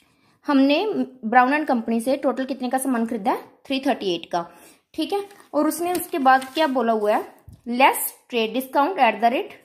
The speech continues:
ten percent", ठीक है, ट्रेड डिस्काउंट माइनस कर देंगे हम इसमें से, less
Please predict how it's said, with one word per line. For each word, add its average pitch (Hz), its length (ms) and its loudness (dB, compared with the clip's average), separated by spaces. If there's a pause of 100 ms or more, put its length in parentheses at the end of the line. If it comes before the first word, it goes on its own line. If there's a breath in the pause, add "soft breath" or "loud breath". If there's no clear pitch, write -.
(220)
ten 269 240 0
percent", 196 340 -6 (460 soft breath)
ठीक - 120 -6
है, 339 80 0
ट्रेड 254 280 -2
डिस्काउंट 269 360 -2
माइनस 277 320 0
कर 302 140 0
देंगे 311 240 -2
हम 339 180 -2
इसमें 320 260 -4
से, 339 260 -4 (2500)
less 247 240 4